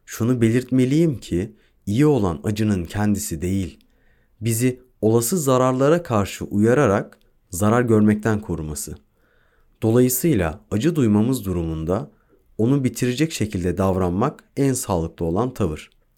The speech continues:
Fakat acılı olmanın getirdiği bir rahatlık da yok değil. Mağdur olmak,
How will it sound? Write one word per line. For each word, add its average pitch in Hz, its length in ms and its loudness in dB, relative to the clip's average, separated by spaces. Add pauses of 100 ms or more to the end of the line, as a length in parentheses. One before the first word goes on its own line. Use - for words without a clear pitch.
(600)
Fakat 127 520 -2 (240)
acılı 120 280 2
olmanın 101 380 2
getirdiği 98 500 -2
bir 110 60 2
rahatlık 120 460 0
da 101 60 2
yok 117 260 2
değil. 78 300 -2 (800)
Mağdur 110 340 2
olmak, 85 460 -2